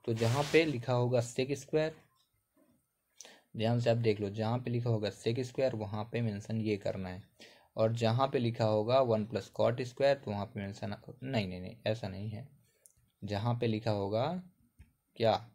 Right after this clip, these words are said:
जहाँ पे लिखा है cosec स्क्वायर, ये देखिए cos स्क्वायर है, तो उसकी जगह मैंने क्या रख दिया है? वन प्लस टेन cot स्क्वायर। Then <clears throat> ये तो हुए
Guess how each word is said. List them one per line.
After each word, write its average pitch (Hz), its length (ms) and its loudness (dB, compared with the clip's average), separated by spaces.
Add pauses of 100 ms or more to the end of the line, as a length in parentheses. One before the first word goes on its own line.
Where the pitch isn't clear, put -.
जहाँ 110 280 -2
पे 113 140 -2
लिखा 107 320 -2
है 117 200 -4 (140)
cosec 113 400 0
स्क्वायर, 98 260 -2
ये 104 140 -2
देखिए 101 280 -8
cos 98 260 -6
स्क्वायर 101 340 -6
है, 135 120 -8
तो 131 140 -8
उसकी 110 200 -8
जगह 104 200 -2
मैंने 104 280 -4
क्या 107 200 -4
रख 98 120 -6
दिया 101 240 -6
है? 123 140 -4
वन 101 220 -4
प्लस 127 320 -8 (460)
टेन - 140 -6 (720)
cot 104 180 2
स्क्वायर। - 300 -14 (1200)
Then 160 280 6 (540)
<clears throat> 151 280 6 (1300)
ये 131 140 0
तो 143 220 4
हुए 135 220 2